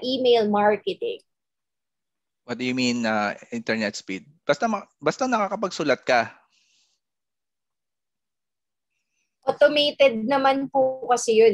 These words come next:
Speaker 1: eh. So, pagka, ano na, di ba, magsisend out ka lang s-, kusa
Speaker 2: Mm-mm.
Speaker 1: yun. Parang yung mga nakascheduled na post mo in social media,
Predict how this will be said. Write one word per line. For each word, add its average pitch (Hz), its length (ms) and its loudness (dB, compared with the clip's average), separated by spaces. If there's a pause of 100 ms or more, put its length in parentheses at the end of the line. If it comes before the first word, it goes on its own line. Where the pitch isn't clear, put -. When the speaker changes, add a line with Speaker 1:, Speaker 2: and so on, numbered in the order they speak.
Speaker 1:
eh. 175 80 -2
So, 202 320 0
pagka, 220 640 6
ano 220 320 2
na, 180 240 -4
di 208 160 2
ba, 196 320 4
magsisend 202 560 0
out 196 320 4
ka 202 80 2
lang 190 240 -2
s-, - 160 -12 (400)
kusa 220 480 4
Speaker 2:
Mm-mm. - 80 2
Speaker 1:
yun. 185 160 0
Parang 254 400 -2
yung 262 160 2
mga 247 180 2 (140)
nakascheduled 226 1040 6 (560)
na 226 400 4
post 262 400 2
mo 247 160 0
in 233 160 4
social 226 560 4
media, 196 640 2